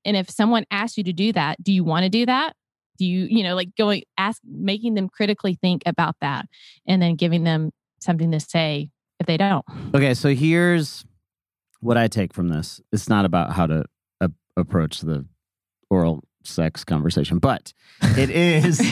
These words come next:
Speaker 1: <laughs>
Speaker 2: more around, I have a feeling if you're not accepting of your own identity, if you don't know who you are yourself, what you actually believe, what you think,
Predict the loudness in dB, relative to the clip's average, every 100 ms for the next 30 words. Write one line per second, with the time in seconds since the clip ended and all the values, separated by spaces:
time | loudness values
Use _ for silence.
0 | -2 -10 -14 -4 0 0 0 -2 2 4
1 | 6 4 4 4 4 4 2 2 2 0
2 | 0 -8 -12 _ _ _ _ _ _ _
3 | _ _ _ _ -4 0 2 2 2 0
4 | 2 2 0 -2 -6 -2 0 2 2 2
5 | 2 2 0 -4 -16 -18 -20 -20 _ _
6 | -4 -4 -4 -2 -2 0 2 2 0 -2
7 | -2 0 0 0 0 0 -2 -2 -4 -2
8 | 0 2 2 0 2 2 0 -4 -4 -4
9 | -4 -4 0 2 2 0 -2 -4 0 0
10 | -2 -2 -2 -2 -2 2 2 0 -4 -8
11 | -4 -2 0 -2 -4 -6 -6 -4 -2 0
12 | 0 0 0 0 0 -4 -14